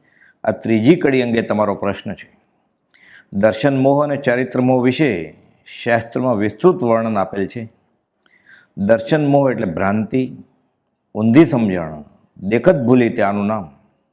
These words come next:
વિપર્યાસ બુદ્ધિ. અન્ય દર્શનમાં એને ભ્રાંતિ, અવિદ્યા વગેરે નામોથી પ્રકાશ્યા છે. જીવની બુદ્ધિ વિપર્યાસપણે વર્તે છે.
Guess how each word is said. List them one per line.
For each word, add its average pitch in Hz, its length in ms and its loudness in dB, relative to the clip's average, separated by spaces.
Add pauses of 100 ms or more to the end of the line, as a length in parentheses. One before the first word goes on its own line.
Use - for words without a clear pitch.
(140)
વિપર્યાસ 104 680 0
બુદ્ધિ. 95 340 -6 (1300)
અન્ય 143 240 2
દર્શનમાં 147 600 -2
એને 139 120 -2 (100)
ભ્રાંતિ, 113 520 0 (560)
અવિદ્યા 143 440 4
વગેરે 135 220 0
નામોથી 120 440 -4
પ્રકાશ્યા 123 460 -2
છે. 76 120 -10 (680)
જીવની 135 500 4
બુદ્ધિ 101 400 0 (160)
વિપર્યાસપણે 123 840 -2
વર્તે 92 320 -4
છે. 110 140 -16